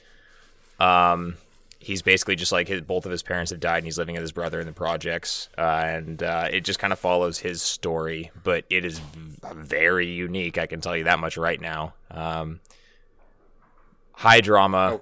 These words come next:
Speaker 1: ho-, the horror's there, but it's more from a real-world perspective than I think that you could, you would expect going into it, let's put it that way.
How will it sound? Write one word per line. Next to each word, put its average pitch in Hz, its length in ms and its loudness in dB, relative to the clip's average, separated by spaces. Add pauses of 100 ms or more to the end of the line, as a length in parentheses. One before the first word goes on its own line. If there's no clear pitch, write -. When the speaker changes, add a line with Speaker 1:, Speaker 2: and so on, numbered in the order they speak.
Speaker 1:
ho-, - 140 -6
the 92 140 0
horror's 98 380 4
there, 87 260 4
but 85 120 -4
it's 85 140 -4
more 90 180 0
from 90 120 -6
a 85 60 -4
real-world 85 580 -4
perspective 85 640 -6
than 80 80 -8
I 80 100 -4
think 80 280 -10
that 73 140 -12 (180)
you 87 160 -14
could, 76 240 -14 (1080)
you 85 140 -8
would 78 220 -12
expect - 500 -6
going 78 280 -10
into - 260 -10
it, - 100 -12
let's - 140 -10
put - 160 -8
it - 80 -12
that - 200 -4
way. 67 240 -8